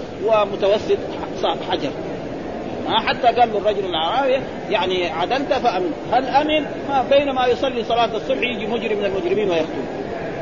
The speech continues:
ها، ويطعنه ويقتله ويقتل ستة أشخاص مع ثلاثة. ها، فلأجل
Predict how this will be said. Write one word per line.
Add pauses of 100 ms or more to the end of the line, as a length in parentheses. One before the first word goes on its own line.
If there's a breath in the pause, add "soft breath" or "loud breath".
(100)
ها،
ويطعنه
ويقتله
ويقتل
ستة
أشخاص
مع
ثلاثة. (640)
ها، (260)
فلأجل